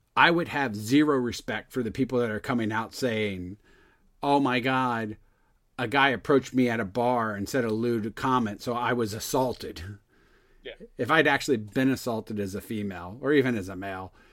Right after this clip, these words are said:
Speaker 1: and some person was having that conversation,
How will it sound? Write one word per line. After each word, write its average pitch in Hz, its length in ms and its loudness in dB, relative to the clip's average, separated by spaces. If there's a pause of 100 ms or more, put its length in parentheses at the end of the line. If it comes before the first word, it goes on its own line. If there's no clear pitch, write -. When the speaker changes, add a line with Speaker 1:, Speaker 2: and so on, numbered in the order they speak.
(180)
Speaker 1:
and 110 160 -6
some 139 340 4 (260)
person 127 360 0
was 104 160 -4
having 113 340 -4
that 107 220 -10
conversation, 107 640 -6